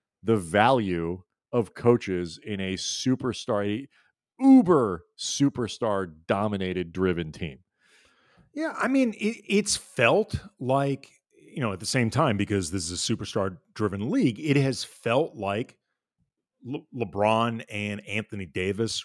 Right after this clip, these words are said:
Speaker 2: respect Frank Vogel. And certainly early on, if nothing else, you would hear LeBron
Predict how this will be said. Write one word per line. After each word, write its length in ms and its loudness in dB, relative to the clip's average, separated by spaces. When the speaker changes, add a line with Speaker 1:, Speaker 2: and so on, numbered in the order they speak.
Speaker 2:
respect 520 -2
Frank 320 -6
Vogel. 380 -2
And 260 2
certainly 720 0
early 340 6
on, 200 -2
if 120 -6
nothing 400 0
else, 340 -4
you 140 -6
would 100 -4
hear 160 0
LeBron 640 -6